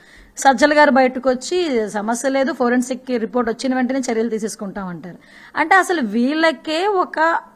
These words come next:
అవగాహన లేదు, వీళ్ళే ఒక మాట మీద ఉండట్లేదు, వాళ్ళ బయటకు వచ్చి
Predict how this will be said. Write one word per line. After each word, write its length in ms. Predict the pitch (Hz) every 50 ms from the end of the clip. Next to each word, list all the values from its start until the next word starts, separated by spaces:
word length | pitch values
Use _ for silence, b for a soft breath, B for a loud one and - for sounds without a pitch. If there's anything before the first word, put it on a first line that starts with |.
| - -
అవగాహన 480 | 220 247 262 254 302 311 - 294 262
లేదు, 440 | 226 202 180 175 156 170 190 262 294 B B B B B B
వీళ్ళే 400 | 196 185 233 254 302 311 339 392
ఒక 180 | 415 415 392 349
మాట 320 | 285 254 240 254 269 320
మీద 200 | 302 302 285 247
ఉండట్లేదు, 680 | 247 226 208 208 202 208 202 185 170 156 170 196 294 359 B B B B B -
వాళ్ళ 180 | 269 294 349 381
బయటకు 480 | 311 294 294 294 - 262 - 330 339 330
వచ్చి 520 | 302 247 - - 427 453 466 427 359